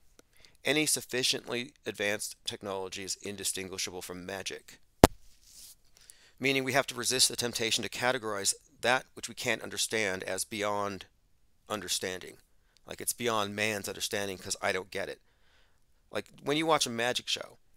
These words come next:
do you assume that it's anything but an illusion? No. You don't believe that the tricks that you can't see through are actually magic. You just know you haven't figured it out yet. So to f-,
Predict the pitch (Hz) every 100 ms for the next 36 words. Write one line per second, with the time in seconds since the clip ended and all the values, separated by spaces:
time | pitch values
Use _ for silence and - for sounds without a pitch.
0 | _ _ _ _ - - 123 123 123 110
1 | - 139 127 127 104 - _ _ _ _
2 | - - - 127 123 113 117 - 110 104
3 | 98 113 139 139 - - 175 - - _
4 | - - - - - - - - 131 156
5 | 160 - 123 139 147 107 101 - - _
6 | - 110 - - 156 - - 98 117 143
7 | - 143 127 120 - - 123 117 117 127
8 | 107 95 98 101 - 95 90 92 85 -
9 | - - _ _ - _ - - _ _
10 | - 107 110 107 110 107 98 - _ -
11 | - 107 104 - 92 82 80 85 - -
12 | - - _ _ _ - _ - - -
13 | 113 117